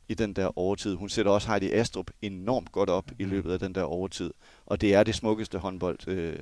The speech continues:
Speaker 1: hun har spillet. Det er, det er den overtid. Syvoghalvfems er også godt. Vi slår Norge meget overbevisende i den der, øh, V M-final. Men den overtid, ja, måske
Speaker 2: Ja.
Speaker 1: skal vi hjem og se den igen.
Speaker 2: For mig, der er, at det, der, det, der gør det stort, den der, ikke? Det er, at, at,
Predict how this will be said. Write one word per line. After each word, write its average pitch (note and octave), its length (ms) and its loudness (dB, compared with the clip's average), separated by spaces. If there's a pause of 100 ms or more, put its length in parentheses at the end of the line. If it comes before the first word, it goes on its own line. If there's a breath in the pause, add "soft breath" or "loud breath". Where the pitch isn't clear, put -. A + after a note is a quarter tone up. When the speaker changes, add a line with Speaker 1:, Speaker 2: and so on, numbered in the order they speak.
Speaker 1:
hun - 320 -14
har F2+ 80 -6
spillet. F2 400 -6
Det G#2 160 6
er, - 60 0 (120)
det A2+ 140 8
er G2+ 80 8
den G#2 260 0
overtid. G2 500 0 (400 soft breath)
Syvoghalvfems F#2+ 840 0 (180)
er F#2+ 100 2
også F#2 220 4
godt. F#2+ 320 0 (100)
Vi E2+ 240 -6
slår F#2+ 280 -2
Norge F2+ 280 0
meget F2 260 0
overbevisende F#2+ 520 -2
i E2 40 -6
den F2+ 140 -6
der, D#2+ 280 -4
øh, E2+ 220 -8
V F#2 200 -8
M-final. E2 360 -10 (380 soft breath)
Men F#2+ 160 -6
den B2+ 140 6
overtid, F#2+ 540 -2 (260)
ja, D#2+ 180 -4 (340)
måske F2+ 120 -2
Speaker 2:
Ja. G#2+ 60 -4
Speaker 1:
skal G2+ 160 -12
vi F#2+ 40 -8
hjem F#2 100 -6
og F#2 60 -12
se F#2 120 -6
den D#2 80 -16
igen. E2+ 140 -12 (160)
Speaker 2:
For - 120 -6
mig, A2+ 280 6
der C#3 60 10
er, A#2 220 6
at - 100 -8 (140)
det, D3 100 4
der, A#2+ 140 12
det, - 160 4
der D3 60 6
gør G#2+ 140 6
det - 100 0
stort, A#2 380 2
den F#2 120 2
der, - 160 -2
ikke? C3 280 -6
Det B2+ 140 4
er, A2+ 160 8
at, G2+ 200 2 (120)
at, G2+ 160 0